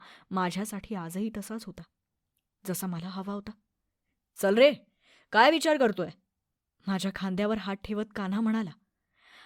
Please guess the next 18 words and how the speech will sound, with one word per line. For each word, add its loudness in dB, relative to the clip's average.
आमच्या 2
संस्थेचं 2
नाव 2
असलेला 0
तो -4
पिवळा 2
टी -2
शर्ट, -6
पाठी -4
एक 0
बॅकपॅक, -4
केसांना 2
मागे 2
थोपवण्याचा 0
सततचा -2
प्रयत्न, -8
प्रसन्न 0
चेहरा 0